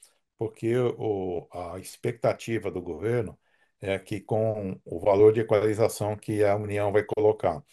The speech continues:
os bancos e o produtor rural, você consiga atingir um maior número de produtores. Porque se fosse aberto pelo endividamento total,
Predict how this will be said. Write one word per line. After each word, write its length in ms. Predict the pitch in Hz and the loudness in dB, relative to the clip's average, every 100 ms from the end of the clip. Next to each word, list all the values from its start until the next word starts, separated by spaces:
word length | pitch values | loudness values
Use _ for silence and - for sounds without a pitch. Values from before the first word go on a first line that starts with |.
| _ _ _ - | _ _ _ -10
os 160 | 104 | -8
bancos 320 | 85 104 104 - | 0 0 2 -2
e 40 | |
o 40 | 90 | 0
produtor 480 | 98 90 85 87 | 0 -2 -2 -4
rural, 540 | 76 78 87 113 104 - - - _ | -4 -2 4 4 4 -2 -20 -20 _
você 220 | - - - | -8 -2 0
consiga 480 | 113 101 110 107 | 0 0 2 4
atingir 380 | 110 123 104 110 | 4 2 -2 0
um 60 | 117 | 2
maior 380 | 113 104 113 120 | 4 8 6 6
número 500 | 110 123 113 104 92 | 4 2 2 2 0
de 80 | |
produtores. 720 | - 90 90 90 87 76 - - _ _ - _ _ | -4 -6 -6 -4 -4 -4 -8 -20 _ _ -20 _ _
Porque 260 | - - 104 | -6 -2 -2
se 140 | - 110 | -2 2
fosse 340 | 110 101 95 | 4 4 4
aberto 800 | 82 85 98 123 127 - 80 - _ | 2 2 4 6 4 2 -6 -8 _
pelo 200 | 95 90 | -2 -2
endividamento 640 | 95 90 98 92 92 92 - | -2 -6 -6 -6 -4 -6 -6
total, 560 | - - 104 117 - | -8 2 6 6 4